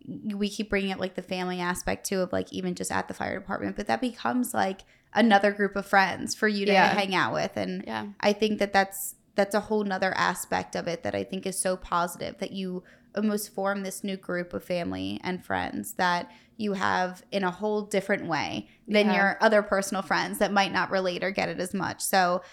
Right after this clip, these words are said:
Speaker 1: I feel like that's a whole nother aspect of it too. That's just, you know, it's nice to have,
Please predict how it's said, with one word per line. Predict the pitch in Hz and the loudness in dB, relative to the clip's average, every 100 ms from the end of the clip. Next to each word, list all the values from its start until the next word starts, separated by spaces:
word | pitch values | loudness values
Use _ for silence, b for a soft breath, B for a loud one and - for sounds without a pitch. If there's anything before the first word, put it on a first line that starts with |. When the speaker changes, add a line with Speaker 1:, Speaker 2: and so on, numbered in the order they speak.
| B B | B B
Speaker 1:
I | 202 | 2
feel | 214 | 4
like | 202 | 4
that's | 196 190 190 | 4 2 0
a | |
whole | 180 190 | 0 0
nother | 185 175 175 | 2 0 2
aspect | - - - - 196 185 | 2 0 0 -6 -4 -6
of | 180 | -6
it | 185 | -6
too. | - 180 | -6 -4
That's | 165 - - | -4 -6 -6
just, | 180 180 - - b b b | -6 -4 -8 -14 b b b
you | 233 202 | -2 2
know, | 180 175 | 2 0
it's | 196 - | -4 0
nice | 202 190 - | 0 0 0
to | 180 | 0
have, | 175 160 101 92 | 4 4 2 -4